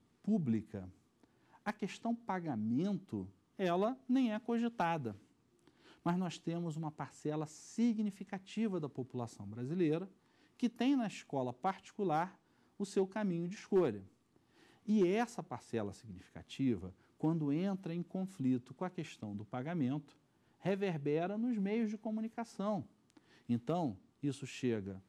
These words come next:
na imprensa escrita, na imprensa falada, na televisada, enfim, em todos os meios.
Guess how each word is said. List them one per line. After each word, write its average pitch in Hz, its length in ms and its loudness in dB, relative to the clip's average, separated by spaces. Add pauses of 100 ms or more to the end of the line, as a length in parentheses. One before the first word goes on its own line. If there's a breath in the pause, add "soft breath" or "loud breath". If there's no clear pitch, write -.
na 107 160 -4
imprensa 120 720 -2 (140)
escrita, 139 720 -2
na 120 140 -4
imprensa 107 420 -6
falada, 131 800 -2 (220 loud breath)
na 131 100 0
televisada, 117 760 -2
enfim, 143 260 -2
em 151 40 0
todos 180 440 2
os 104 140 -4
meios. 151 520 2